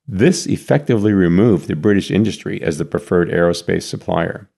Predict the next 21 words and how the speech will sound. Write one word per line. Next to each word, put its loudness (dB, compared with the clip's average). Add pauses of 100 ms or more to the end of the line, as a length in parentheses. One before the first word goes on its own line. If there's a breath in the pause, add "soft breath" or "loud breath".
(440)
Additionally, 0
Chief 0
of -2
the 4
Air 4
Staff -4
at -10
the -10
time, -8
Air -2
Marshal -2
Sir -6
John 0
Blackjack -4
Macaulay, -2 (380)
responded 2
to -2
this 2
adjusted -2
defense -2
posture -10